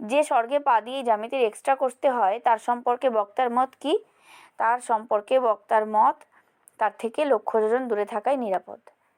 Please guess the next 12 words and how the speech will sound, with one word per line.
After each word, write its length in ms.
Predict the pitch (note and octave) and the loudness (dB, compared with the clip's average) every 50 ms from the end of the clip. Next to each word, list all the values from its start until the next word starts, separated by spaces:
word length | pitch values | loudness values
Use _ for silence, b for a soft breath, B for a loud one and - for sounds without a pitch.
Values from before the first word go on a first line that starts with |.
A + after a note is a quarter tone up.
| _ _ _ _ _ _ _ _ _ - | _ _ _ _ _ _ _ _ _ -2
এমন 280 | - B3 C4+ D4 D#4 D#4 | -2 0 2 2 2 2
অঘটন 380 | D#4 C#4+ C#4 C#4 C#4+ D4+ D#4 | 0 0 0 -2 -4 -6 -8
কল্পনাও 500 | D4+ C4 A#3 A3 B3 - A#3 A#3+ B3+ C4+ | -2 -2 -2 -2 -2 -4 -2 0 0 0
করতে 280 | C#4 - A#3+ B3+ - C4+ | 0 -2 -6 -2 -2 -2
পারতেন 380 | C4+ B3 G#3+ G3+ G#3 - A3+ A3+ | 0 2 0 0 0 -2 -2 0
না 160 | A#3 B3 C4 | 0 -2 0
মাস্টারমশাই। 640 | B3+ A3+ G3 F#3 - - G3+ G3 F#3+ - - G3 A3 | 2 0 -2 -2 -2 -6 -6 -6 -6 -12 -12 -12 -6
অঘটন 420 | - G#3 G#3+ G#3+ B3+ C4+ C#4+ C#4 C4+ | -2 -2 -2 -2 -2 -6 -6 -4 0
বলতে 260 | C4 C4 C4 C4+ C4 | 0 0 0 -2 -8
কি 140 | C#4 C4+ C4 | -8 -6 -2
বলা 220 | C4 B3 B3+ B3+ | 0 0 2 2
হয়েছে? 320 | B3+ C4 C4 C4 - E4 | 0 -2 -4 -2 -4 -4